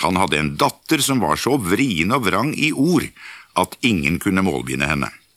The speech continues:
Og derfor lovte han ut at den som kunne gjøre det, skulle få prinsessen og halve kongeriket attpå. Det var nok av dem som ville prøve seg, skal jeg tro,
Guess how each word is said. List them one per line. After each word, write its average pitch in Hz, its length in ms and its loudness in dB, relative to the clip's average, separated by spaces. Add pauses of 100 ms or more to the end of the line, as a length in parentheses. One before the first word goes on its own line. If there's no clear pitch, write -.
(340)
Og 76 120 -4
derfor 69 400 0
lovte 101 320 0
han 110 160 -2
ut 160 280 0
at 82 120 -4
den 71 200 -2
som 85 160 -4
kunne 101 240 0
gjøre 131 400 2
det, 165 220 2 (380)
skulle - 360 -2
få 165 280 2
prinsessen 180 600 0 (240)
og 127 320 0
halve 98 400 2
kongeriket 69 640 -2
attpå. 65 380 -4 (1400)
Det 62 120 -8
var 65 120 0
nok - 240 -2
av 110 80 0
dem 82 160 0
som 101 140 2
ville 82 180 0
prøve 67 320 0
seg, 151 200 2
skal 139 180 0
jeg 139 140 0
tro, 190 160 4